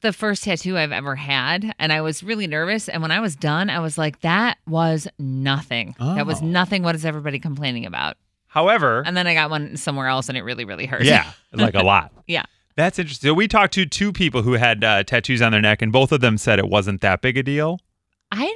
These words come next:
Speaker 1: don't
Speaker 2: One guy, though,
Speaker 1: know.
Speaker 2: said he had to get high beforehand.
Speaker 1: Yeah, I think that the one in front of your
Speaker 2: Yeah.
Speaker 1: neck, how does that not hurt? That has to hurt.
Speaker 2: That had to have. He s-, it was Mark. He said he got a diamond tattooed right under his Adam's apple.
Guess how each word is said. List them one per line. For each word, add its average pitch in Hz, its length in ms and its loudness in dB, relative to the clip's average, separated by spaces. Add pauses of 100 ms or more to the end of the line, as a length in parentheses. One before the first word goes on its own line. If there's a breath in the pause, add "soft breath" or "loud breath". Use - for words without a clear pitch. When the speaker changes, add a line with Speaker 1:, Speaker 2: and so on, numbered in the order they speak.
Speaker 1:
don't 117 100 2
Speaker 2:
One 156 220 4
guy, 156 240 6
though, 135 140 6
Speaker 1:
know. 123 40 4
Speaker 2:
said 120 220 2
he 110 180 0
had 107 200 2
to 104 80 2
get 95 160 4
high 92 240 4
beforehand. 85 680 -6
Speaker 1:
Yeah, 202 280 0 (120)
I 226 140 0
think 349 260 -8
that 285 160 -4
the 240 80 -6
one 208 320 -4
in 175 200 -4
front 151 600 -6
of 147 160 0
your 107 140 4
Speaker 2:
Yeah. 87 80 4
Speaker 1:
neck, 131 300 0
how 262 340 0
does 247 140 -2
that 190 180 0
not 175 160 2
hurt? 175 180 -4
That 165 140 -4
has - 380 -8
to 147 100 -6
hurt. 131 280 -14 (100)
Speaker 2:
That 120 100 4
had 104 240 4
to 90 80 -4
have. 92 100 -4
He 127 120 0
s-, - 160 -4
it 135 100 2
was 123 180 0
Mark. 123 280 4
He 117 80 0
said 135 160 -2
he 139 80 2
got 127 140 4
a 110 60 4
diamond 131 380 0
tattooed 117 340 0
right 104 200 4
under 101 200 0
his 85 120 -4
Adam's 82 320 -4
apple. - 360 -16